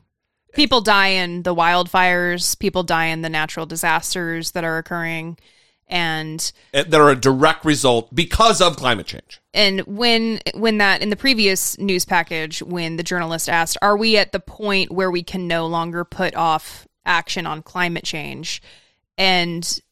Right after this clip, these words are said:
Speaker 1: the universal answer within the scientific community is that we're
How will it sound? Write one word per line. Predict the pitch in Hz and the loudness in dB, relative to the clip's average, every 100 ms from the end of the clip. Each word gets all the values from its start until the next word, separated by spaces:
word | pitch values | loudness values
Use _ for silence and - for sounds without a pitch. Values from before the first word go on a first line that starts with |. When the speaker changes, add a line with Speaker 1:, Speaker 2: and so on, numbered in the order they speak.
| _ _ _ - | _ _ _ -8
Speaker 1:
the | 208 | -2
universal | 196 269 214 208 185 | 2 4 4 2 0
answer | 170 202 190 180 | 2 2 2 0
within | 170 165 | -2 -4
the | 170 | -2
scientific | 175 165 - - | -2 -2 -6 -12
community | - 180 190 180 160 | -6 -2 -2 0 -2
is | 160 156 | -4 -4
that | 165 156 - | -2 -2 -4
we're | - 180 202 208 196 196 | -12 -6 2 4 4 2